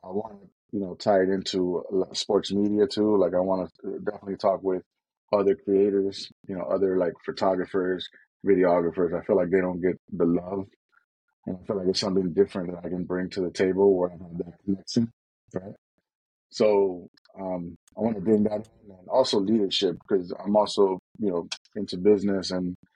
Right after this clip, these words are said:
I'm, I'm always chopping it up and, and listening to <laughs> other leaders, right? And how I can get better. So I feel like there's a lot of leaders in the sports world that people don't really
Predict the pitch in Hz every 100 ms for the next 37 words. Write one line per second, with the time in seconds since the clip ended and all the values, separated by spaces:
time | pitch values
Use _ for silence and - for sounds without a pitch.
0 | _ _ _ _ - 92 90 92 - 95
1 | 110 113 107 95 - 117 101 98 95 98
2 | 98 95 - 92 95 92 90 98 - 98
3 | 92 - 107 113 107 95 98 101 92 85
4 | 90 95 - _ _ - 90 _ _ 107
5 | 95 - _ 92 95 - - _ - 95
6 | 92 - _ _ _ _ _ 127 117 107
7 | 110 98 104 113 110 107 113 110 - -
8 | 107 107 104 101 _ _ _ _ - -
9 | - _ - 107 104 113 113 117 117 _
10 | _ _ _ _ - - 107 98 98 98
11 | 101 101 101 98 95 90